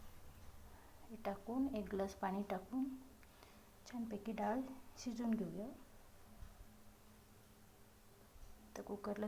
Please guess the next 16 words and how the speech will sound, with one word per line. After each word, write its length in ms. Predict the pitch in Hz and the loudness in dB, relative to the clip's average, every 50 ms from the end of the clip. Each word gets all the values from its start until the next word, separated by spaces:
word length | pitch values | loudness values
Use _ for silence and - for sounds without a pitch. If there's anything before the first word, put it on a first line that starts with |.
| 214 - | 4 4
तीन 160 | 254 233 254 | 2 2 4
शिट्या 260 | 254 - 220 - 185 185 | 4 2 2 2 2 2
करून 280 | 190 185 190 185 185 | 2 2 2 4 4
घेऊया. 280 | 185 185 185 196 233 277 - - - - - - - - - - - - - - - - - - - - - - - - - - - 214 - - - - - - - - - - - - - - - - - - - - - - - - - - - - - - - - - - - - - - - - - - | 4 4 2 2 2 0 -2 -6 -8 -12 -14 -14 -14 -14 -14 -12 -12 -14 -14 -16 -16 -16 -16 -16 -16 -16 -16 -16 -16 -16 -16 -16 -14 -14 -16 -16 -16 -18 -18 -18 -18 -18 -18 -18 -18 -18 -16 -16 -16 -16 -10 -6 -4 -2 -2 -4 -6 -8 -10 -12 -12 -12 -14 -16 -16 -16 -16 -18 -18 -16 -16 -16 -16 -14 -6 0
तर 120 | 226 214 214 | 2 2 2
आता 180 | 214 - 202 | 4 4 4
आपण 300 | 202 - - 214 233 262 254 - - - - - - - - - - - - - 233 | 4 4 4 2 0 0 0 -4 -8 -12 -14 -14 -14 -14 -14 -14 -14 -14 -10 -6 -4
दुसऱ्या 320 | 226 220 - - 233 233 233 | -4 -2 0 0 0 0 2
कढईमध्ये 560 | - 214 196 202 226 240 240 220 190 196 208 247 262 247 - - - - - - - - - - - | 4 4 6 6 6 6 6 4 4 4 2 2 0 -2 -6 -10 -14 -14 -14 -14 -14 -16 -14 -6 -2
शेवग्याची 440 | - 226 208 - 220 220 220 - - | 0 0 2 4 2 2 2 0 -2
शेंग 320 | - - 247 247 233 202 | 0 2 4 4 6 6
आहे 100 | 196 202 208 - | 4 4 2 2
ती 60 | 233 | 4
वाफवून 400 | 226 226 202 202 - - 262 262 | 6 6 6 4 6 8 10 10
घेऊया. 300 | 247 202 185 175 170 190 247 - - - - - - - - - - - - - - - - - - - - - - - - - - - - - - - - - - - | 10 10 8 6 4 2 0 -4 -6 -12 -14 -14 -16 -16 -16 -16 -16 -16 -16 -16 -18 -18 -16 -18 -18 -18 -18 -18 -18 -16 -16 -16 -16 -16 -16 -16 -18 -18 -16 -14 -12 -10
तर 180 | - - - | -8 -4 -4